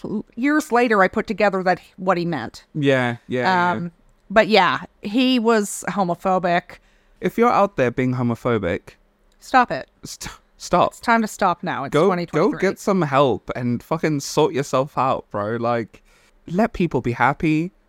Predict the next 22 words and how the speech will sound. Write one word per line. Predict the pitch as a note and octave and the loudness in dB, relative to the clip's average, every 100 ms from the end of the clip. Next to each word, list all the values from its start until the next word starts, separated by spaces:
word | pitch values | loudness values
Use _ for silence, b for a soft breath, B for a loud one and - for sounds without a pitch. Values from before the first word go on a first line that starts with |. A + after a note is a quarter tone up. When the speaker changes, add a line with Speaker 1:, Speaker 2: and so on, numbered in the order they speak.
| _ - | _ -2
Speaker 2:
And | G3 G3+ | 0 2
also, | A3 B3 - G3 E3+ - | 0 0 2 0 0 0
go | G3 G#3+ | 2 2
off | G#3 - | 0 -2
and | F3+ F#3 | -2 -2
you | D#3 F#3 F3+ | 0 -2 -2
be | D#3 C3 | -2 -4
happy. | B2 A2+ - D#2+ A2 - b b | -2 -4 -4 -8 -8 -14 b b
And | - A3 | 0 2
I | G#3 | 0
find | G#3 C4+ A#3 | 2 2 2
that | G3 F3+ | 2 0
quite | - G3 | 0 2
a | |
lot | F3 D#3+ | 2 0
of | C#3+ | -2
people | - E3+ E3 C#3 - | -4 -4 -2 -4 -2
end | D#3+ D#3 | -2 0
up | D3+ _ _ | 0 _ _
being, | D3+ D3 C3 | -2 0 -2
like, | A#2+ A2+ | -4 -6
closeted, | - C#3+ C#3 C3+ - A#2 G2 | -4 0 2 0 -4 -4 -6